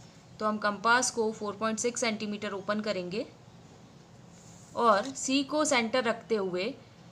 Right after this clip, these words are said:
line सीवाई पर एक आर्क कट करेंगे। जिस जगह पर ये आर्क line segment सीवाई को कट करेगी वो होगा हमारा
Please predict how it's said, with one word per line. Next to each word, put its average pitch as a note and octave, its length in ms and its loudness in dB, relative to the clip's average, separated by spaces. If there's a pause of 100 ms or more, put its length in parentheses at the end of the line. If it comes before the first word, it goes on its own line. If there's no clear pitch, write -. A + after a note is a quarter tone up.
(140)
line G#3+ 300 4
सीवाई C4 480 4 (120)
पर A3 200 2 (280)
एक A3+ 200 -2 (120)
आर्क A3 280 8
कट F#3 240 -2
करेंगे। D3+ 360 -10 (2750)
जिस C#4 220 2
जगह C4 260 6
पर B3+ 180 2
ये B3 120 2
आर्क G3 400 6
line G3+ 340 0
segment G#3+ 460 2
सीवाई G#3 320 0
को A3+ 120 0
कट A3 280 0
करेगी F#3+ 420 -2
वो G#3 200 -4
होगा G3+ 260 0
हमारा F#3 260 0